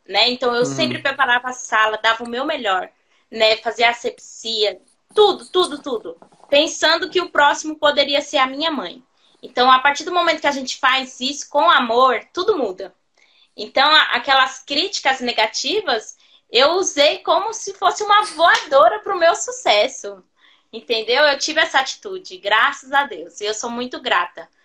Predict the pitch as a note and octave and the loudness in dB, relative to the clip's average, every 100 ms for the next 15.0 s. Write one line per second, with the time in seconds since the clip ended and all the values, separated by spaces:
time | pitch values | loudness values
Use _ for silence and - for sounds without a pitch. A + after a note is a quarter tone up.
0 | _ - C#4+ D#4 C4+ C#4 C4+ C#4 C4 - | _ -4 -2 -2 0 2 2 -2 -8 -2
1 | C#4+ D#4 E4+ E4 D4+ D4 C#4+ B3+ A#3+ B3 | 0 2 0 -2 0 -2 -2 -12 -4 -2
2 | A#3+ A#3+ - B3+ B3 A#3+ A3 - A#3+ C4 | -2 -4 -12 -4 0 0 -2 -8 -12 -12
3 | B3+ B3+ B3+ B3+ B3+ B3 B3 - - C4 | -16 -10 -10 -6 -4 -4 -4 -14 -16 -14
4 | C4 B3+ B3 _ - _ - B3+ C#4 E4 | -12 -12 -12 _ -20 _ -8 -8 -4 -4
5 | C4 A#3 C#3+ - D#3 C#3 D3+ E3 - D#3 | 0 2 2 4 2 4 2 2 -4 0
6 | D#3 E3 - _ - F3 A3+ A#3+ A#3+ A#3 | 0 0 -8 _ -14 -8 -4 2 4 4
7 | B3 F#3+ F3+ D3 C#3 - _ F3+ _ _ | 4 0 0 -6 -6 -14 _ -20 _ _
8 | _ - D3+ C#3+ C#3+ D#3+ C#3 B2+ A#2+ B2 | _ -2 0 0 0 0 2 0 -4 -10
9 | C3+ E3 _ C#3 C3 C3+ C#3 C#3+ D3 C#3+ | -18 _ _ -8 -6 -6 -6 -8 -8 -10
10 | D#3+ D3 D3+ D3 C#3 E3+ D#3 D#3 D3+ D3+ | -8 -10 -10 -10 -10 -10 -8 -8 -6 -4
11 | D3+ C#3 C3+ C#3 C3+ B2+ - B2+ B2+ A#2+ | -2 0 -2 -4 -8 -10 -6 -4 -4 -8
12 | A#2 - A#2+ B2 B2+ _ _ _ _ _ | -12 -12 -8 -10 -10 _ _ _ _ _
13 | _ _ _ _ _ _ _ C4 C#4 C4+ | _ _ _ _ _ _ _ 2 2 2
14 | C4 C4 D#3 - E3 A#3+ - G#3 F3 | 2 4 2 2 -4 -14 -12 -12 -12